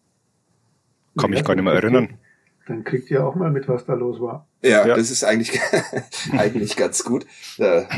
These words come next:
Speaker 3: Wolfgang ist der Einzige, der in den letzten zwei Monaten irgendwas mitbekommen hat rund um den ersten F C Nürnberg, während Uli und ich abwechselnd krank waren oder im Urlaub oder keine Lust hatten. Ähm,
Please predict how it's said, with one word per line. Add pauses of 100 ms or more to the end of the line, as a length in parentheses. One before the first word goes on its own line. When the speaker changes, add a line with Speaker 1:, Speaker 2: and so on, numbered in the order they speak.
Speaker 3:
Wolfgang
ist
der
Einzige,
der
in
den
letzten
zwei
Monaten
irgendwas
mitbekommen
hat
rund
um
den
ersten
F
C
Nürnberg,
während
Uli
und
ich
abwechselnd
krank
waren
oder
im
Urlaub
oder (580)
keine
Lust
hatten. (840)
Ähm,